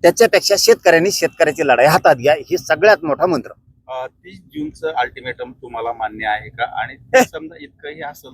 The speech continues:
Speaker 2: तर तुम्ही काही वेगळा, अ, लढा उभारण्याची
Speaker 1: आता
Speaker 2: तयारी
Speaker 1: काय पंचायत होईन दादा, तुम्हाला सांगतो मी. आता उभा करायला जावा तर फडणवीस साहेबाकडे एक टीम आहे, ते सोशल मीडियावर बुळबुळ करणारी. ते म्हणणार यांना त्यांचं मान्य नाही,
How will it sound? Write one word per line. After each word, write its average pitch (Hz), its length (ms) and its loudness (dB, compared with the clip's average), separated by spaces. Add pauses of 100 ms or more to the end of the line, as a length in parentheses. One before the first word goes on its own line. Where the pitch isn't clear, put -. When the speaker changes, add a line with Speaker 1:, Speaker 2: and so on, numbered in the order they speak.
Speaker 2:
तर 165 60 -16
तुम्ही 165 360 -10
काही 185 180 -4
वेगळा, 165 320 -2
अ, 131 340 -4
लढा 135 280 -4
उभारण्याची 131 520 -4
Speaker 1:
आता 135 140 2
Speaker 2:
तयारी 131 180 -4
Speaker 1:
काय 156 180 4
पंचायत 156 360 0
होईन 131 120 -4
दादा, 131 220 2
तुम्हाला 117 280 -8
सांगतो 101 320 -14
मी. 92 100 -20 (1160)
आता 131 200 2
उभा 151 220 6
करायला 156 300 4
जावा 156 360 6 (1040)
तर 139 40 -8 (100)
फडणवीस 147 260 -2
साहेबाकडे 147 440 2
एक 147 100 -2 (120)
टीम 160 160 0
आहे, - 240 -12 (880)
ते 117 160 -12 (120)
सोशल 151 380 0
मीडियावर 139 320 4
बुळबुळ 135 380 2
करणारी. 123 380 -2 (1080)
ते 170 140 6
म्हणणार 165 480 2 (680)
यांना 156 280 2
त्यांचं 156 380 2
मान्य 147 300 2
नाही, 135 200 0